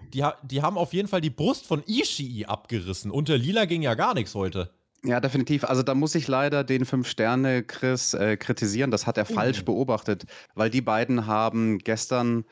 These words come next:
Speaker 2: sich Clash at the Castle angeschaut
Speaker 1: Ah.
Speaker 2: und wollten einfach Gunther gegen Sheamus nachspielen.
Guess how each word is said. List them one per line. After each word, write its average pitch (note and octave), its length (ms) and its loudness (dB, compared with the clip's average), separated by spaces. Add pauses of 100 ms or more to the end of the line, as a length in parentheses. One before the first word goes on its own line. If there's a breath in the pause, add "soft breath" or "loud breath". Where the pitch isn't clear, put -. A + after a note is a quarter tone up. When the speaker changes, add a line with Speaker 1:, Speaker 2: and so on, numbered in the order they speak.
(220 loud breath)
Speaker 2:
sich A2+ 260 0
Clash A#2+ 240 -2
at A2+ 140 -2
the A2 60 -2
Castle F3+ 420 -2
angeschaut F2+ 640 0
Speaker 1:
Ah. - 80 0
Speaker 2:
und A2+ 160 0
wollten B2+ 260 -2
einfach A#2 600 -2
Gunther D3 400 0
gegen A2 240 -2
Sheamus D#3+ 440 -2
nachspielen. G#2+ 760 0